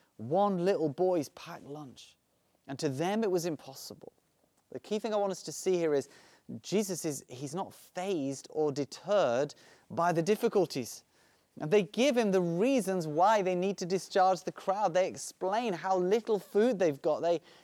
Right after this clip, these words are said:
imply a shopping trip isn't practical. In John's,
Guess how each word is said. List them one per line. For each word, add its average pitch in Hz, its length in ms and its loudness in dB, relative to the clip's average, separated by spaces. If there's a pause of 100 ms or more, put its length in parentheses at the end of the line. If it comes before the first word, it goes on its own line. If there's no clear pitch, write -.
imply 202 420 -2
a 202 60 0
shopping 226 480 -2
trip 202 260 -2
isn't 185 240 -2
practical. 196 540 -4
In 156 140 0
John's, 208 420 0